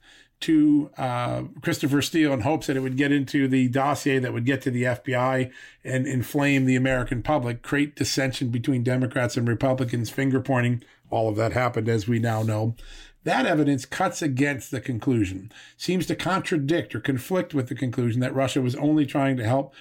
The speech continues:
Donald Trump win and Hillary Clinton lose. Now, today in today's podcast, we have Dan Hoffman. He is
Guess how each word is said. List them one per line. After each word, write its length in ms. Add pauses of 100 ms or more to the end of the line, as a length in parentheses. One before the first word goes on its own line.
(160)
Donald 320
Trump 260
win 260
and 200
Hillary 340
Clinton 320
lose. 400 (380)
Now, 300 (300)
today 340
in 100
today's 300
podcast, 520
we 140
have 240
Dan 220
Hoffman. 360
He 240
is 380